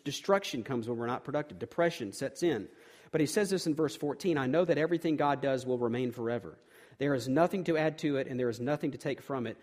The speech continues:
for God has so worked that men should fear him." God has so worked that men should fear him.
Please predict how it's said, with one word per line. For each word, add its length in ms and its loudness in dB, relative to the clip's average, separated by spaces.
for 260 2
God 480 0
has 260 -6
so 280 -4
worked 460 -4
that 180 -6
men 320 -4
should 220 -14
fear 180 -8
him." 180 -16
God 200 0
has 120 -2
so 260 -2
worked 460 0
that 100 -10
men 160 -4
should 220 -12
fear 120 -4
him. 220 -8